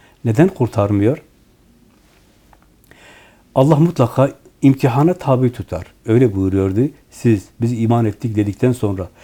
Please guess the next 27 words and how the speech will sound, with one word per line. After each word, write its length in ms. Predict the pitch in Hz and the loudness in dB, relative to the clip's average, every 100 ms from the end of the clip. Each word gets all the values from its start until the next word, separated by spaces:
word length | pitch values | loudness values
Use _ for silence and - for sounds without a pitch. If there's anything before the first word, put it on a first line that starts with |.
| - _ | -20 _
sizi 300 | 113 127 139 | 0 0 0
imtihana 500 | 110 101 107 113 117 | -4 -2 -2 0 -2
tabi 320 | 113 113 120 | -2 -2 -2
tutmadan 480 | 143 - 101 92 87 _ _ _ _ 123 | -4 -6 -6 -6 -10 _ _ _ _ -6
bırakacağımızı 680 | 110 107 107 110 110 151 | -4 -2 -2 0 -2 -2
mı 80 | 196 | -4
zannettiniz? 640 | 107 98 90 - 92 80 - - - - - | -4 -4 -4 -8 -12 -12 -20 -20 -20 -20 -6
Yani 240 | 110 120 131 | 0 2 0
sizi 480 | - 107 113 143 - _ _ _ - | -2 -2 0 0 -2 _ _ _ -4
mümin 320 | 117 120 156 | 2 6 6
olarak 360 | 143 117 123 120 | 6 2 0 -2
kabul 260 | - 113 120 | -4 0 0
edeceğimizi 520 | 110 110 110 117 165 | 0 -2 -2 0 0
mi 100 | 202 | 0
zannettiniz? 680 | 107 90 82 - 85 - _ _ _ _ _ _ _ _ _ _ _ - | -4 -8 -12 -12 -14 -16 _ _ _ _ _ _ _ _ _ _ _ -4
"Tamam, 260 | 120 135 110 | 0 2 2
sen 220 | - 120 | 2 4
ben 120 | 131 | 4
müminim." 440 | 120 117 127 120 | 4 4 4 4
dedin, 300 | 110 117 131 | 2 2 2
"Ben 120 | 117 120 | 2 2
de 80 | |
seni 240 | 117 113 117 | 0 0 2
mümin 260 | 113 113 | 2 0
olarak 320 | 117 117 113 - | -2 -2 -4 -2
kabul 260 | 110 107 | -2 0
ederim." 320 | 110 120 98 | 0 0 -2